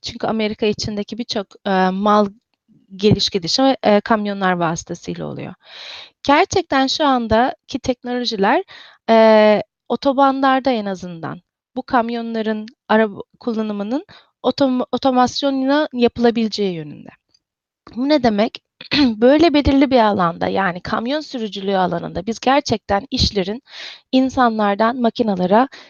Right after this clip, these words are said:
kısa vadede geçeceğini düşünüyoruz. Tabii bu aslında büyük bir problem. Dediğim gibi Amerika'daki en yaygın işlerden bir tanesi bu.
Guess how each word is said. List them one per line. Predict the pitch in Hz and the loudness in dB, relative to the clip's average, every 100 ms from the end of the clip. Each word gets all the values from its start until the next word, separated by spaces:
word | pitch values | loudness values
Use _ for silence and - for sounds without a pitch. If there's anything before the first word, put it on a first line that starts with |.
| _ | _
kısa | - 262 320 | -4 2 4
vadede | 277 214 208 226 | 6 4 4 2
geçeceğini | 214 - 190 180 160 156 | 0 -4 -8 -8 -8 -12
düşünüyoruz. | - - - 156 - _ _ - - - - _ - | -12 -12 -14 -20 -20 _ _ -20 -20 -20 -20 _ -2
Tabii | 339 349 320 | 0 -2 -2
bu | 403 440 - | -2 -2 0
aslında | 269 - 339 330 320 | 0 0 -4 -2 -2
büyük | 269 349 | -2 -4
bir | 392 | -6
problem. | - 247 214 208 | 0 0 2 2
Dediğim | 214 226 285 | 0 -4 -4
gibi | 302 269 | -2 -2
Amerika'daki | 247 254 262 - 262 - | -2 -2 -2 -2 -4 0
en | 277 285 | 0 0
yaygın | 277 240 233 | 0 0 -2
işlerden | 226 - 214 208 214 202 | -6 -2 0 0 -2 -2
bir | |
tanesi | - 196 190 - - | -2 -2 -4 -4 -6
bu. | - | -8